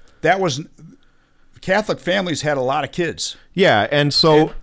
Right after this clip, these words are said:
Speaker 2: y-, yeah, and so the, the, the son that they knew wasn't gonna inherit but still needed to live a life, a lot of times they would shunt them towards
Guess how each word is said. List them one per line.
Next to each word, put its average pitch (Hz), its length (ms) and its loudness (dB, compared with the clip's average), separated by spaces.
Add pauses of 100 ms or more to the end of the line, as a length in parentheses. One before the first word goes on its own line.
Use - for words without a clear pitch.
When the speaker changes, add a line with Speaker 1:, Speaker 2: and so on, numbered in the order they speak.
(120)
Speaker 2:
y-, 156 160 0
yeah, 160 320 4
and 135 120 2
so 156 220 2
the, 147 140 0
the, 135 420 -2
the 135 180 -2
son 196 380 0
that 160 120 -2
they 147 140 2
knew 147 280 2
wasn't 139 380 2
gonna 120 180 -2
inherit 110 600 0
but 113 120 -6
still 135 280 0
needed 113 340 0
to 117 80 -2
live 107 220 -2
a 98 60 -2
life, 120 440 0
a 107 60 -2
lot 110 240 2
of 110 80 -4
times 110 320 -4
they 107 100 -2
would 98 180 -6
shunt 127 340 -6
them 104 240 -4
towards 101 580 -6